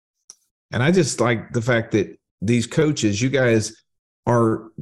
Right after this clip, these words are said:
leading from the front. You're, you're not only talking the talk, but you're walking it. And as you listen to these coaches and you're looking for financial freedom,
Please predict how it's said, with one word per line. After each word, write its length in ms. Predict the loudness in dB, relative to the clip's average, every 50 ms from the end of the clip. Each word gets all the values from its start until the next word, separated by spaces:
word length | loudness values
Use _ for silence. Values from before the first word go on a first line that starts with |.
| -18 -18 _ _ _ -20 _ _ _
leading 680 | -2 0 2 2 2 2 4 2 2 2 0 -2 -4 -4
from 220 | -4 -4 -2 -2
the 80 | -2 -4
front. 600 | -2 -2 -2 -2 -2 -4 -6 -10 -16 -18 -20 -20 -20 _ _ _ _ _ _ _
You're, 320 | -2 0 0 0 0 -2 -4
you're 200 | -2 0 0 0
not 200 | 0 0 0 0
only 560 | 2 2 2 2 2 2 2 0 -2 -4 -12 _ _ _ _
talking 500 | -14 -8 -2 0 0 0 0 0 0 0
the 80 | 0 -2
talk, 340 | -2 -4 -4 -4 -6 -4
but 160 | -4 -4 -2 0
you're 120 | -2 0
walking 420 | 0 0 0 -2 -2 -4 -6 -8
it. 140 | -8 -10 -14 -10
And 140 | -8 -4 -4
as 120 | -2 -2 0
you 120 | 0 0
listen 480 | 0 2 0 0 0 0 -2 -2 -2 -2
to 100 | -4 -2
these 180 | -2 -2 -4 -2
coaches 380 | -2 -2 -4 -2 -4 -6 -4
and 160 | -4 -4 -2
you're 200 | 0 0 0 0
looking 440 | 0 0 0 0 0 0 -2 -4 -4
for 160 | -2 -4 -6
financial 440 | -4 -4 -4 -2 -4 -4 -2 -4 -4
freedom, 600 | -4 0 0 0 2 2 0 -2 -2 -4 -6 -8